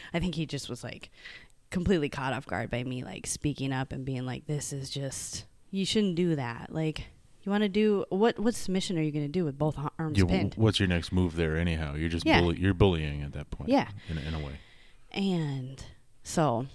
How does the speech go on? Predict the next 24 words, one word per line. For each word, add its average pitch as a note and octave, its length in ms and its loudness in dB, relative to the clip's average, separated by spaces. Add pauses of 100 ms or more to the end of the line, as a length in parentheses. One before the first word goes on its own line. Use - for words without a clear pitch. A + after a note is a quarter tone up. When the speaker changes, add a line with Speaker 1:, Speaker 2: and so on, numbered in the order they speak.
(320)
Speaker 1:
I C#3 140 0
just, - 460 -4 (340)
that's, C#3+ 640 -2 (120)
that's E3 220 4
something D3 380 0
to - 120 -6
be C#3 140 -2
conscientious C3 800 -6
of. C3+ 400 -6
If D3+ 240 -10
you, D#3 420 0 (180)
if F3+ 160 -4
you G#3+ 120 4
feel E3+ 560 2
like, C3 360 -2 (540)
you D#3+ 140 -2
know, C#3+ 80 0
and D3 140 0
some A3+ 200 4
women F#3 260 4
should D3+ 220 0
be C3+ 140 0
able C3+ 180 -2
to, C3 260 -2